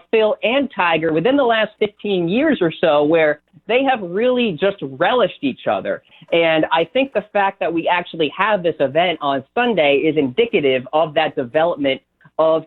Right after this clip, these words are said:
Tiger and Phil's relationship. So I think it's a beautiful thing. And you see this new series coming out called At Home with Tiger, thanks to Golf Digest and Golf T V. We're gonna get a look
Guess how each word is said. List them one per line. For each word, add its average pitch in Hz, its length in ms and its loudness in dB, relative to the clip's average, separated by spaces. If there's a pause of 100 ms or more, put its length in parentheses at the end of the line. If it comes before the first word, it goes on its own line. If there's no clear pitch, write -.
(140)
Tiger 156 520 0
and 143 280 -2
Phil's 147 320 2
relationship. 135 1000 -2
So 170 100 4
I 156 100 0
think 254 180 0
it's 190 140 -2
a 147 60 2
beautiful 202 420 -2
thing. 147 320 -2
And 156 180 0
you 156 200 0
see 233 120 0
this 185 200 -2
new 214 500 0 (380)
series 233 360 0
coming 160 280 -2
out 139 260 -2
called 160 440 0 (100)
At 175 220 -4
Home 190 240 -4
with 170 100 -4 (120)
Tiger, 147 580 -2 (640)
thanks 180 280 -2
to 185 140 2
Golf 180 280 0
Digest 170 540 -2
and 151 120 -4
Golf 170 280 0
T 180 180 -6
V. 220 360 -8
We're 156 180 -2
gonna 220 200 0
get 220 160 2
a 180 60 0
look 202 280 0